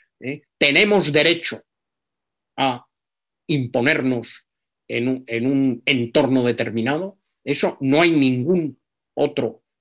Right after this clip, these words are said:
lugar, país, eh, de imperio que se haya cuestionado a sí mismo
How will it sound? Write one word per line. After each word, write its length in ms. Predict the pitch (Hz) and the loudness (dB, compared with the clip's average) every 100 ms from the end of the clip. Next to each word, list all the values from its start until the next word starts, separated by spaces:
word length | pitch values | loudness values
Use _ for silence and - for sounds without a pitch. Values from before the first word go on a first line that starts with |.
| _ _ | _ _
lugar, 540 | 120 110 104 135 131 - _ _ _ - 104 | -12 -8 -2 0 -2 -6 _ _ _ -20 -10
país, 540 | 113 135 135 - - _ _ | -4 -2 -2 -6 -12 _ _
eh, 140 | 92 | -20
de 160 | 90 113 | -12 -8
imperio 720 | 113 104 92 - 147 151 156 - _ _ | -8 -8 -6 -2 0 2 -2 -6 _ _
que 140 | - | -6
se 180 | 107 139 | -4 0
haya 280 | 147 160 - | 2 0 0
cuestionado 840 | 143 131 - 117 120 147 147 - - | 0 0 -2 -4 -2 -2 -4 -10 -12
a 80 | |
sí 180 | - 127 | -8 -4
mismo 500 | 127 131 127 131 127 | 0 0 0 -4 -6